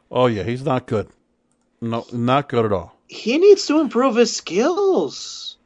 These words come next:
Speaker 2: I mean, to make things more interesting.
Speaker 1: Yep. Agreed.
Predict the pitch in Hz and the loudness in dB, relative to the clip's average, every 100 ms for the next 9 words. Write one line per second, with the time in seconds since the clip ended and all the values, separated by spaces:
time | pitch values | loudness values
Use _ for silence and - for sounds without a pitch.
0 | _ - 190 214 202 180 202 240 - 214 | _ -2 2 2 2 2 4 2 0 0
1 | 208 160 143 147 139 117 160 294 - 185 | 2 0 -4 -2 -2 0 0 0 0 -2
2 | 151 - 151 127 104 101 151 143 - _ | -2 -2 -4 -4 -10 -12 -8 -8 -10 _
3 | _ _ _ _ _ _ _ _ _ _ | _ _ _ _ _ _ _ _ _ _
4 | _ - - 113 95 120 127 | _ -20 -12 -10 -4 0 0